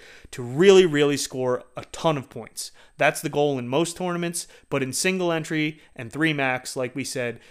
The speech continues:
you don't need as much to be perfect. So having some safe guys is good, but one of the big things that you have to consider is ownership or roster percentage. Now, what this is, is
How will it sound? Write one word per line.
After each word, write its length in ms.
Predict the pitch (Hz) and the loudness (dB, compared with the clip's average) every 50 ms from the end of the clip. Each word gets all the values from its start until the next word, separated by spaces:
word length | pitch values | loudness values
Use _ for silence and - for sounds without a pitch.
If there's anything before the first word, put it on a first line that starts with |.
| - _ - | -20 _ -14
you 120 | - 143 131 | -12 -12 -8
don't 460 | 127 - 160 156 165 170 165 - 151 | -2 4 4 6 6 4 0 -4 -8
need 400 | 131 139 147 143 139 131 127 - - _ _ _ - | -6 -4 -2 -2 -2 -2 -4 -6 -14 _ _ _ 2
as 320 | 160 165 165 165 151 139 | 4 6 6 4 2 0
much 640 | 131 131 131 135 139 139 135 131 131 - - - - | -6 -8 -6 -4 0 0 0 0 0 -4 -8 -8 -8
to 140 | - - 131 | -8 -8 -6
be 180 | 131 123 120 117 | -6 -4 -6 -6
perfect. 640 | - - - - 123 107 - - - - - - - - - - - _ | -8 -10 -8 -8 -8 -8 -8 -12 -18 -18 -20 -20 -20 -20 -20 -20 -20 _
So 400 | - - - 156 143 139 135 135 - | -8 -2 0 2 4 4 4 2 0
having 420 | - - 170 175 190 196 202 190 156 | 0 4 4 4 6 4 2 -2 -2
some 220 | - 170 151 127 | -4 -4 -4 -4
safe 320 | - - 147 143 139 143 | -2 0 0 0 -2 -2
guys 360 | - 139 131 127 123 127 123 131 | -2 0 0 0 0 -2 -4 -6
is 140 | 120 110 | -10 -8
good, 340 | - - 208 139 101 - - - - - - - - - | -2 0 0 0 0 -2 -8 -18 -20 -20 -20 -20 -10 -4
but 100 | 156 147 | -4 -4
one 240 | 131 131 151 180 208 | -2 0 0 2 2
of 100 | 233 214 | 2 0
the 60 | 190 | 0
big 320 | 160 127 - 156 156 156 - | -2 0 0 -2 -2 -2 -4
things 280 | - 156 151 151 135 | -6 -6 -4 -4 -6
that 140 | - - - | -8 -10 -10
you 100 | 135 120 | -10 -8
have 260 | - 135 139 139 - | -4 -2 -2 -2 -2
to 80 | - 165 | -6 -8
consider 640 | - 185 185 170 - - 135 127 120 117 113 - _ _ _ _ _ _ - | -6 -6 -8 -6 -4 -2 -2 -2 -2 -4 -6 -8 _ _ _ _ _ _ -6
is 200 | 143 127 127 - - | -6 -6 -6 -4 -4
ownership 640 | 143 131 123 120 113 - - 135 123 120 - - - _ - | -4 -4 -4 -4 -6 -6 -6 -6 -6 -6 -8 -12 -20 _ -8
or 160 | - 127 123 | -4 -4 -4
roster 440 | 113 127 120 117 110 - - - 110 | -2 0 -2 -2 -2 -4 -8 -14 -16
percentage. 640 | - - 110 - - 123 110 104 - - - - - - - _ _ - | -16 -14 -14 -14 -12 -12 -12 -14 -16 -18 -18 -20 -20 -20 -20 _ _ -4
Now, 360 | 139 127 117 113 117 127 - _ - | -2 0 0 0 -2 -4 -8 _ -4
what 220 | 135 143 147 - | 0 0 0 2
this 300 | - 196 233 220 - - | 4 4 4 4 2 0
is, 320 | 170 156 147 139 139 - - - | 0 0 0 -2 -4 -8 -10 -6
is 240 | 143 127 117 - | -6 -6 -6 -8